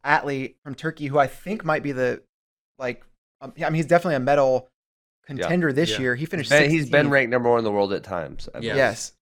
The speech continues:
Speaker 1: yes, and he's, he's, uh, he would finish sixteenth in this
Speaker 2: Damn, this
Speaker 1: bracket.
Speaker 2: bracket's ridiculous.
Speaker 3: Ridiculous.
Speaker 1: Yeah. Yeah.
Speaker 3: Ridiculous. And he won it.
Speaker 2: Wow.
Speaker 1: So.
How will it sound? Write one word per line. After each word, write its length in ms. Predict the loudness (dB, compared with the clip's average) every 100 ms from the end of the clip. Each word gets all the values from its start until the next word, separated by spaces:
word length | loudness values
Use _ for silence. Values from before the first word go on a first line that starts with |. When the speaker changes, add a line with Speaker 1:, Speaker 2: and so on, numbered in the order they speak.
| _
Speaker 1:
yes, 320 | -2 -2 -2
and 100 | -4
he's, 220 | -4 -6 -10
he's, 420 | -4 -4 -4 -4
uh, 380 | 0 2 0 -2 -8 -14 _ _ _ _
he 100 | -8
would 140 | -8 -6
finish 240 | -10 -8
sixteenth 420 | -8 -10 -12 -10
in 60 | -8
this 120 | 0
Speaker 2:
Damn, 280 | 6 8 6
this 120 | 4
Speaker 1:
bracket. 280 | 8 8 8
Speaker 2:
bracket's 180 | 4 0
ridiculous. 760 | -2 -2 0 -2 -2 -6 -8
Speaker 3:
Ridiculous. 840 | 0 2 6 6 6 2 -6 -16 -6
Speaker 1:
Yeah. 60 |
Yeah. 120 | 0 4
Speaker 3:
Ridiculous. 480 | 4 4 2 0 -4
And 100 | -8
he 100 | -6
won 240 | -6 -6
it. 160 | -8 -2
Speaker 2:
Wow. 240 | 2 2
Speaker 1:
So. 300 | 0 -8 -12